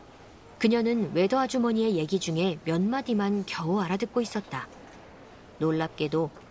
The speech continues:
옆에 멀뚱히 서 있는 달러구트도 페니와 같은 표정이었다. "너도 달러구트랑 같은 과구나. 기계 얘기라면 질색을 하지. 그럼 오늘은 간단히 눈꺼풀 저울에 대해서 알려줄게."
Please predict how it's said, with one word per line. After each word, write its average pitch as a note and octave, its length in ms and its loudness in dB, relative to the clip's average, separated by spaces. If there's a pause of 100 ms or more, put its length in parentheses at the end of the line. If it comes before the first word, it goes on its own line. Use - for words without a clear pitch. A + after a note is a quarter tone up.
(240)
옆에 E3+ 280 2
멀뚱히 G3 420 0
서 B3 140 -2
있는 A#3 300 0
달러구트도 F#3+ 720 -2 (280)
페니와 C#4 400 -2
같은 - 360 -2
표정이었다. G#3+ 640 -2 (1600)
"너도 G3 280 4
달러구트랑 A3+ 680 0
같은 G#3 360 -2
과구나. F#3+ 500 2 (380)
기계 F#3+ 300 4
얘기라면 F#3 500 2
질색을 G3 500 0
하지. D#3+ 360 -4 (760)
그럼 A3+ 240 2
오늘은 G#3+ 440 0 (140)
간단히 F#3+ 600 0
눈꺼풀 A3+ 480 0
저울에 G3+ 320 0
대해서 E3+ 320 0
알려줄게." E3+ 680 -2